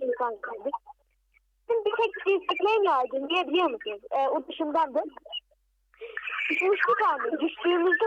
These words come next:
set düşmüştük. Özgür'ün de düşmüştük herhalde. Ama Özgür'ün az bir tarafı köpekten kanıyordu. E, sonra Özgür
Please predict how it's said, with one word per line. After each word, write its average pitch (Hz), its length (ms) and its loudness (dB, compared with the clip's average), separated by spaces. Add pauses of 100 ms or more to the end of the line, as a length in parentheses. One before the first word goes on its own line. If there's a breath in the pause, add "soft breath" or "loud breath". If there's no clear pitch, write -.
set 370 220 0
düşmüştük. - 600 -2
Özgür'ün 277 360 2
de 311 60 4
düşmüştük 220 360 -8
herhalde. 208 340 -4 (600)
Ama - 200 -2
Özgür'ün 415 300 2
az 359 200 2
bir 403 120 2
tarafı 381 240 0 (880)
köpekten 320 440 0
kanıyordu. 208 440 -4 (1900)
E, 269 40 0
sonra 269 800 -2
Özgür - 280 -6